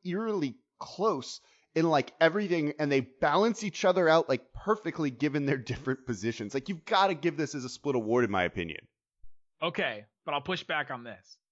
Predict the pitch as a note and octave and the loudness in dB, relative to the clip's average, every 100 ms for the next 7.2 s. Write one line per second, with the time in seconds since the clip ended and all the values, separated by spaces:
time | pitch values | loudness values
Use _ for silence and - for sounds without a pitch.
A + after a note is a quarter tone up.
0 | _ D3+ C#3 F3+ - B3 - - G3 F#3+ | _ -10 -6 -6 -2 -4 -4 -8 -4 -2
1 | F3 D3 B2+ D#3 C3 G#2+ C3 C3+ D#3+ D#3 | -4 -6 -4 -2 -2 -4 -8 -6 -6 -6
2 | B2+ - - F#3 G3+ G#3+ - - D#3+ E3+ | -14 -16 -6 -4 -4 -6 -8 -10 -8 -6
3 | C#3 - F#3+ - D3 B2 - D3+ E3+ F#3 | -10 -8 -8 -6 -10 -10 -6 -4 -6 -8
4 | F#3+ F#3+ G3+ G#3 _ _ _ _ _ _ | -6 -6 -6 -10 _ _ _ _ _ _
5 | - - G3 - F3+ - E3+ F#3+ - D#3 | 0 0 0 -4 -6 -2 -4 -4 -8 -6
6 | D#3 - G#3 G3 F3+ G3+ F#3+ F3+ F3 G3 | -6 -4 -6 -4 -2 0 0 -2 -4 -4
7 | G3+ | -6